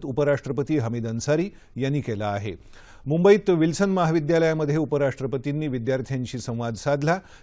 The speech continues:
त्यावेळी त्यांनी धर्मनिरपेक्षतेबाबतची संकल्पना विद्यार्थ्यांना उलगडून सांगितली. समाजात विविधता असणं ही वस्तुस्थिती आहे, मात्र सर्वांना सामावून घेऊन वाटचाल करणं एक मोठं आव्हान असल्याचं त्यांनी सांगितलं.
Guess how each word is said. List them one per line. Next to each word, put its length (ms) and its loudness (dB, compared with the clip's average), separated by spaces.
त्यावेळी 280 4
त्यांनी 340 0
धर्मनिरपेक्षतेबाबतची 1800 -2
संकल्पना 640 0
विद्यार्थ्यांना 680 0
उलगडून 400 0
सांगितली. 480 -10
समाजात 600 0
विविधता 540 2
असणं 260 0
ही 140 -2
वस्तुस्थिती 640 0
आहे, 260 4
मात्र 340 -2
सर्वांना 400 -2
सामावून 440 -2
घेऊन 260 0
वाटचाल 440 2
करणं 280 -2
एक 200 -4
मोठं 300 -2
आव्हान 360 0
असल्याचं 380 -2
त्यांनी 260 -6
सांगितलं. 440 -6